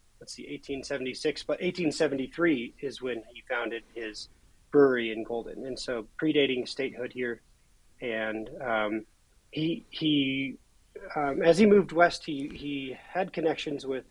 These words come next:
other German immigrants into the area, and so he partnered with another family, um, here locally, the Schuler family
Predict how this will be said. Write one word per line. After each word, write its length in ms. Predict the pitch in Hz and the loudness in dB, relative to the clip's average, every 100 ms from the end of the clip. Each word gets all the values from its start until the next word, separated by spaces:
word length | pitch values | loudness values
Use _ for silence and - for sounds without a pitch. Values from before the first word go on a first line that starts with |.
| _ - | _ -8
other 180 | 170 160 | 0 0
German 480 | - 143 143 135 151 | 4 4 6 2 0
immigrants 560 | 156 - 135 127 - | 2 2 0 -4 -10
into 200 | 151 - | -12 -10
the 160 | 123 120 | -6 -2
area, 360 | 123 120 120 123 | -2 0 -2 -4
and 120 | 120 | -6
so 180 | 139 120 | -6 -6
he 240 | 123 120 - - - _ | -6 -10 -14 -20 -20 _
partnered 380 | 180 190 160 123 | 4 6 4 0
with 220 | 131 123 _ - _ _ _ _ - | -4 -6 _ -20 _ _ _ _ -6
another 340 | 147 143 117 | -4 -2 -4
family, 640 | - 143 135 131 127 127 120 | -4 -4 -2 -2 -4 -6 -8
um, 380 | 135 123 123 | -8 -6 -6
here 280 | 135 143 139 | -6 2 4
locally, 400 | 123 120 135 123 | 4 0 0 0
the 80 | 120 | 0
Schuler 320 | - 170 156 | 2 6 6
family 440 | - 131 123 120 | 4 0 0 -2